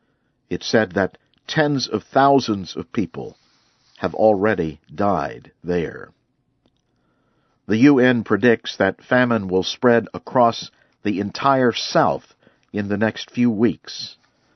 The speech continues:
and will continue through December.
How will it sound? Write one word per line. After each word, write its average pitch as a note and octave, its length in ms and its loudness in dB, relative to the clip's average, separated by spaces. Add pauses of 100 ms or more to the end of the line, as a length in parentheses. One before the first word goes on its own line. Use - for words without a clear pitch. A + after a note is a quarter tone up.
(300)
and D#2+ 180 -6
will E2+ 180 -4
continue F#2+ 720 -4 (160)
through E2 440 0 (640)
December. - 720 -6